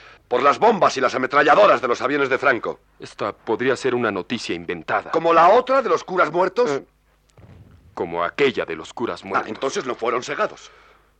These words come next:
Speaker 1: La señora Carrar y sus hijos no levantan la mano contra el general Franco. Entonces la señora Carrar y sus hijos están a buen seguro.
Speaker 2: Según el humano juicio.
Speaker 1: ¿Ah, sí? Según el humano juicio.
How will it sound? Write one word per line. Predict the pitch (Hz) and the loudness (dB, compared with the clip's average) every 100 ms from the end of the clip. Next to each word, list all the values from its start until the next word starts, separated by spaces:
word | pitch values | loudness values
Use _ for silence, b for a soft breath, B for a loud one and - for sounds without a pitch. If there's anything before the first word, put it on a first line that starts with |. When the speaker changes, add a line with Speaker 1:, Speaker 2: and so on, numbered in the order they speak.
| _ _ B B B B B B B B B B B _ _ _ _ _ _ _ | _ _ B B B B B B B B B B B _ _ _ _ _ _ _
Speaker 1:
La | 73 | -20
señora | 71 90 123 113 | -16 -8 -6 -4
Carrar | 95 92 123 101 | -4 0 0 0
y | 85 | -2
sus | 87 - | -16 -16
hijos | 123 71 69 - _ _ _ _ _ - | -16 -16 -18 -20 _ _ _ _ _ -10
no | 104 | -4
levantan | 110 120 113 98 | -2 -2 -2 -2
la | 98 | 0
mano | 120 104 | 0 0
contra | 92 90 87 | -6 -10 -10
el | 87 | -12
general | 87 87 90 | -10 -10 -10
Franco. | 90 87 82 76 - - - B B | -8 -10 -10 -14 -16 -20 -20 B B
Entonces | 175 175 196 220 | -6 0 2 2
la | 214 | 0
señora | 160 156 202 | 0 2 2
Carrar | 202 185 185 | 4 4 4
y | 214 | 2
sus | 175 - | -2 -10
hijos | 233 196 165 B B | -6 -2 -2 B B
están | 185 220 | 0 2
a | 190 | 4
buen | 180 226 | 2 0
seguro. | - 160 269 269 - | -2 -6 -2 -2 -4
Speaker 2:
Según | - 147 131 233 | -4 -2 0 0
el | 202 143 | 0 2
humano | 135 196 156 | 2 2 0
juicio. | - 202 240 - 190 131 B B B _ | -2 -2 -2 -2 -2 -2 B B B _
Speaker 1:
¿Ah, | 202 | -4
sí? | - 330 359 | 0 0 0
Según | - 180 277 349 | -2 -2 2 2
el | 294 | 2
humano | 226 240 330 277 | 2 4 4 4
juicio. | 233 330 381 - 208 - | 2 0 0 0 -4 -4